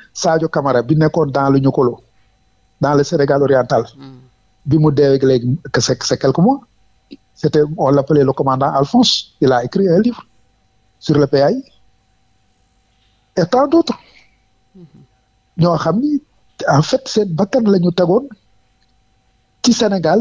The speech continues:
Speaker 1: jot boppam ci anam boo xam ni réew mi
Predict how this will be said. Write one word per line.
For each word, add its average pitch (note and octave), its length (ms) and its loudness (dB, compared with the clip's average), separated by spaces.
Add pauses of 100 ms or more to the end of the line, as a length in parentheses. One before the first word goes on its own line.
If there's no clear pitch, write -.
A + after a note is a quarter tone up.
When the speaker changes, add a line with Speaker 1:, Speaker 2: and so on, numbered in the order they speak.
(100)
Speaker 1:
jot G3+ 200 -2
boppam E3+ 400 2
ci - 100 0
anam F3+ 300 0
boo D3 160 2
xam C#3 200 -2
ni G#3 160 2 (1300)
réew G#3 340 4
mi A#3 200 0